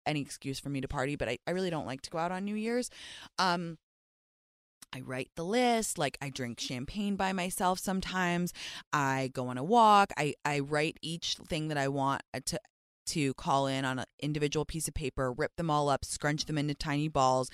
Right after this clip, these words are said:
and either burn them or, like, throw them into, like, various trash cans wherever I am. Like,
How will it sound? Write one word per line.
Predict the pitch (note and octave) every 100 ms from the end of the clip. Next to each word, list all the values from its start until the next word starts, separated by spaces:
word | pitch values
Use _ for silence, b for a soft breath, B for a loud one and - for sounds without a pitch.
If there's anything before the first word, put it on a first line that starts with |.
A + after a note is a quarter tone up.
| B B
and | - C3+
either | C#3 C3+
burn | C#3 G3 F3+ F#3
them | E3+ E3
or, | B2 C#3+
like, | B2 A#2+ _ -
throw | D#3+ D#3
them | D#3+ D3+
into, | B2 D3+ - D3 C3+ B2+ - B B
like, | D3+ C#3
various | C#3 D#3 D3+ D3 C3+ -
trash | F#3 E3+ F3
cans | - E3+ D#3 D#3 D#3
wherever | D3+ C3+ C3+ B2
I | A#2+
am. | E3+ F3 -
Like, | E3